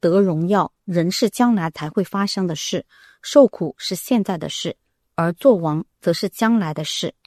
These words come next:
然而，将来的荣耀极大，乃至我们现在的处境比起将来要显于我们的荣耀就没那么重要了。第八章第十九至二十五节所描述的是我们等候上帝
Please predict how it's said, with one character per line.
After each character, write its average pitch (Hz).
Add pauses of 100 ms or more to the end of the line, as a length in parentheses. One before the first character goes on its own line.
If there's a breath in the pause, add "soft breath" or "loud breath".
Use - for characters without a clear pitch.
(200)
然 180
而， 165 (240)
将 269
来 220
的 190
荣 170
耀 196
极 -
大， - (320 soft breath)
乃 202
至 262
我 190
们 170
现 254
在 220
的 180
处 160
境 185
比 196
起 -
将 226
来 165
要 180
显 160
于 160
我 185
们 160
的 170
荣 160
耀 175 (300 soft breath)
就 277
没 170
那 208
么 175
重 208
要 185
了。 147 (680)
第 220
八 202
章 196
第 208
十 -
九 170
至 -
二 233
十 -
五 175
节 165
所 185
描 160
述 233
的 180
是 -
我 175
们 165
等 156
候 247
上 196
帝 175